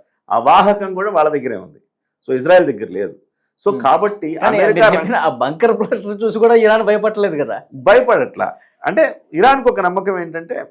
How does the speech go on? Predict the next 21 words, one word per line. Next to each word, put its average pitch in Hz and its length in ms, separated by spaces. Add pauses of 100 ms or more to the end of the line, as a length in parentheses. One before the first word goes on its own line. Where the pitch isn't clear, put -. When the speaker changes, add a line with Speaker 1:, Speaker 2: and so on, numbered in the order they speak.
Speaker 1:
ఇది 139 100
తెగించాం, 180 560 (840)
Speaker 2:
అవును. 139 260 (140)
Speaker 1:
ఎంతైనా 139 360
తెగించాం 117 480
Speaker 2:
చావో - 280
Speaker 1:
కాబట్టి 175 260
Speaker 2:
రేవో 180 200
అన్నట్టు 160 260
Speaker 1:
చావో 135 240
Speaker 2:
దాని 139 120
Speaker 1:
రేవో 135 140
Speaker 2:
కంపెనీ. 127 120
Speaker 1:
తెగించాం. 113 420
ఇప్పుడు 147 260
వెనక్కి 151 360
తగ్గితే 139 280 (640)
మనకి 120 300
ఇంకా 117 180
భవిష్యత్తు 110 500
లేదు. 92 280